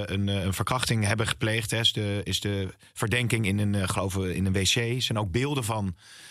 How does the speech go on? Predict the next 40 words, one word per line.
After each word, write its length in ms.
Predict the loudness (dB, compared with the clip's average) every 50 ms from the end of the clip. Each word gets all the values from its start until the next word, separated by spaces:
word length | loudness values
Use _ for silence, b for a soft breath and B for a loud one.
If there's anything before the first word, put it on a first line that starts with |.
| B B B B B
dat, 160 | -10 -8 -6
dat, 140 | -6 -8 -8 -10 -16 -16 -14 -8
niet 220 | -6 -4 -4 -2 -2
van 120 | -2 -2
de 60 | 0
W 80 | 0 0
C, 240 | 0 0 0 0 0
maar 120 | 0 -2
dat 120 | -2 -2
die 100 | -2 -4
vrouw 220 | 0 0 0 0 0
dan 180 | 0 0 0
huilend 320 | 0 0 0 0 0 0 0
naar 80 | 0
buiten 340 | 2 2 2 0 0 0 0
loopt. 220 | 0 0 0 0 0
Is 80 | -2
ook, 200 | -2 -2 -4 -4
eh, 80 | -4 -2 -2 -2 -2 -2 -4 -4 -2
D 40 | -2
N 200 | 0 2 2 2
A, 300 | 2 2 2 2 0 0
eh, 320 | 0 -2 -2 -4 -4 -6 -6 -8 -10 -12 -14 _ _
bewijs 560 | -10 -4 -2 0 2 2 2 2 2 2 2
dat, 160 | 0 -2 -4 -2 -4
dat 160 | -4 -4 -2
hij 340 | 0 0 0 0 0 -2 0 0
seks 220 | 0 0 0 0
met 120 | 0 0 0
haar 160 | 2 0 0
heeft 160 | 0 -2 -2
gehad 220 | -2 -2 -2 -2
en 60 | -2 0
zo. 160 | 0 0 0
Dus 140 | 0 -2 -2
dat 120 | -2 -2
is 80 | -2 -2
echt 240 | -4 -4 -4 -4 -2
heel 200 | 0 0 2 2
reëel 380 | 2 2 2 2 0 0 -2